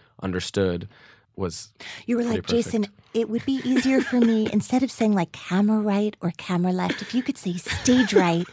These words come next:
Speaker 1: <laughs>
Speaker 2: and stage left," I think you'd get a great performance out of me."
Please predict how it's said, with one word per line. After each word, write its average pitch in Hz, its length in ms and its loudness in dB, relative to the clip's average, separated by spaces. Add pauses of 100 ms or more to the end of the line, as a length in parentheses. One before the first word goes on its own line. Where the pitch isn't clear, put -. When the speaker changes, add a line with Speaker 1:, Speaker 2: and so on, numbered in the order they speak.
(140)
Speaker 1:
<laughs> - 180 -6
Speaker 2:
and 202 160 2
stage 208 400 2
left," 196 200 -4
I 226 140 4
think 202 440 -4 (320)
you'd 202 120 -6
get 185 140 -6
a - 20 -12
great 165 420 -10
performance - 600 -14
out - 180 -14
of - 80 -18
me." 95 220 -12